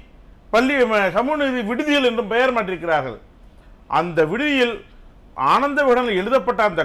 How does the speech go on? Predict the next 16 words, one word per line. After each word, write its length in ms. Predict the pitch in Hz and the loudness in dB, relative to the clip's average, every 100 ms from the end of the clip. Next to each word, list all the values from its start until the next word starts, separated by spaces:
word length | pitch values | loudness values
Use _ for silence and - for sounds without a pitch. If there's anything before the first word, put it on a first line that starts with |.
| - | 0
கட்டுரையை 520 | 185 185 285 277 233 | -2 0 -2 2 0
படித்தீர்களானால் 840 | - 208 202 262 220 190 185 185 - - - - | 0 -8 -4 -2 0 2 0 -2 -4 -18 -20 -10
கண்ணீர் 480 | - 208 277 330 320 | 0 2 2 2 0
சிந்தாமல் 500 | 226 220 214 208 233 - | -2 0 2 2 -2 -6
எவனும் 440 | 147 165 180 202 185 | 0 2 2 -2 -4
இருக்கவே 400 | 165 165 185 185 | -6 -6 -6 -6
முடியாது. 440 | 143 123 117 107 - - - - - - | -8 -8 -10 -10 -18 -20 -20 -20 -20 -18
உங்களுக்கு 640 | 143 170 185 185 180 170 156 - | -10 -6 -4 -4 -2 -2 -2 -6
ப-, 280 | 175 160 156 | -2 2 2
எ-, 240 | 151 151 143 - | 2 0 -2 -4
பணம் 280 | 196 262 | -2 0
என்பது 320 | 262 220 226 196 | -2 -2 -2 -2
நிதியே 380 | 190 208 240 226 | -4 -4 0 2
ஒதுக்கப்படவில்லை. 680 | 190 214 220 175 156 143 160 180 - - - - | 0 -4 -4 -4 -4 -4 -6 -6 -14 -20 -20 -16
மிக 480 | 123 143 190 240 285 | -10 -6 -2 2 2
மோசமான, 800 | 254 214 262 262 277 254 254 | 2 0 0 2 0 2 2